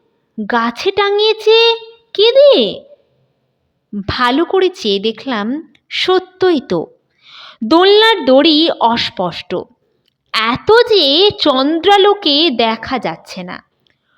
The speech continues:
সরু তার হলেও দেখা যাবে এ আলোতে,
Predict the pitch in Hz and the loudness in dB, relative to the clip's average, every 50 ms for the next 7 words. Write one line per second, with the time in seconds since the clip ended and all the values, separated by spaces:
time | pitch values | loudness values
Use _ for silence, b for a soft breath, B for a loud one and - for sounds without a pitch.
0 | _ _ _ - - - - 277 262 262 262 277 269 262 262 233 208 202 214 233 | _ _ _ -10 -6 -2 2 2 4 4 4 2 0 0 -2 0 0 0 0 0
1 | 240 240 269 254 247 247 220 214 220 226 208 202 226 214 220 214 - 330 330 320 | -2 -2 -2 -2 0 2 2 2 2 2 0 0 0 -2 -2 -2 -4 -6 -4 -2
2 | 339 330 330 320 254 196 185 180 170 170 165 170 170 170 - 185 180 - | -2 -2 0 -2 -2 -2 -2 -2 -4 -4 -6 -6 -8 -8 -6 -8 -8 -8